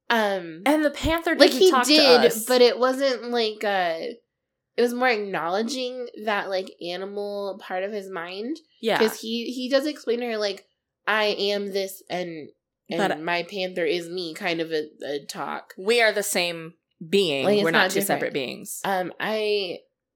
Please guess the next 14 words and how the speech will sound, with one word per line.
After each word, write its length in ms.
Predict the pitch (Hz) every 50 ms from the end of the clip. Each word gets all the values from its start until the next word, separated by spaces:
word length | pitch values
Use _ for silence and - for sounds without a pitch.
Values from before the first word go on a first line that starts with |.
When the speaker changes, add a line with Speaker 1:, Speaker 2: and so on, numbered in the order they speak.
| _ _ _ _ _ _ _ _ _ _ _ _ _
Speaker 1:
am 240 | - 208 208 202 196
currently 680 | - - - 156 170 196 226 262 262 262 262 254 247 240
attempting 560 | - 202 202 - 233 180 196 208 208 226 247 -
to 160 | - 311 285 254
read 320 | 247 247 240 240 240 233
a 140 | - 240 240
shifter 460 | - - 262 226 233 233 - 254 247 233
romance 520 | 226 220 220 226 226 220 220 220 240 - -
on 200 | - 185 190 190
an 200 | 180 180 170 170
app. 380 | - - 156 175 202 214 - - - _ _ _ - - - -
Speaker 2:
<laughs> 40 | 165 - 226 214 - - 240 - - 294 - - - 339 - _ - 392 - _ _ -
Speaker 1:
And 120 | 226 226 240
it's, 380 | 233 170 - - - - -